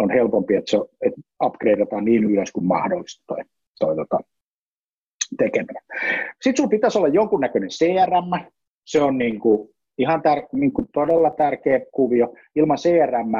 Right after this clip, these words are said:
tätä hommaa ei oikeastaan pysty tekemään. Et jos mennään jollain, jollain Google Sheetillä tai, tai tota Exceleillä, niin, niin kyllä se aika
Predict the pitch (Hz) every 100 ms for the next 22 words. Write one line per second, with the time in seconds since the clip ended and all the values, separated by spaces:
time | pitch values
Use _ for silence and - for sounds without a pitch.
0 | 104 - - 113 117 135 127 107 117 113
1 | - 101 87 104 - - 110 107 95 90
2 | 131 135 135 131 120 110 117 110 101 _
3 | - - 117 117 98 123 113 110 - 101
4 | 98 98 98 95 95 - - _ 110 101
5 | 101 - 101 98 92 - 117 104 117 127
6 | - - 110 98 95 95 90 - - 107
7 | 127 117 123 123 113 113